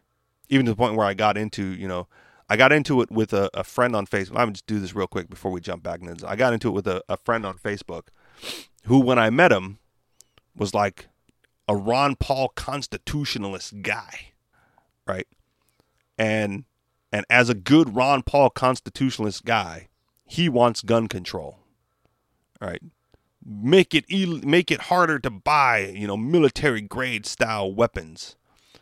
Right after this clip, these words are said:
And then as a Ron Paul constitutionalist guy, he feels justified going like, "No, no, you just, you just amend the Second Amendment. It's already been amended. So, like, it's already the Second Amendment. You just amend it again and poof,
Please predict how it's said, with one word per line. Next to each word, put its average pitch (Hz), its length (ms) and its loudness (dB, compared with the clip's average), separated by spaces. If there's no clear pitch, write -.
And 110 160 0
then 113 120 2
as 143 200 6
a 135 80 6
Ron 135 300 2
Paul 123 240 2
constitutionalist 113 920 0
guy, 95 460 -4
he 123 180 -2
feels 110 340 0
justified 98 680 -2
going 104 180 0
like, 98 240 0
"No, 202 160 4
no, 180 200 2
you 139 160 0
just, 147 220 0
you 139 80 2
just 135 200 -4
amend 123 280 0
the 127 60 -6
Second 143 260 -6
Amendment. 156 320 -10
It's - 120 -4
already 131 240 6
been 117 160 2
amended. 120 460 0
So, - 160 -10
like, 95 200 0
it's - 180 -2
already 113 280 6
the 90 120 -4
Second - 400 -6
Amendment. 92 440 -6
You 98 120 -8
just 95 240 -8
amend 95 280 -10
it 90 100 -8
again 101 440 -10
and 95 280 -6
poof, - 320 -10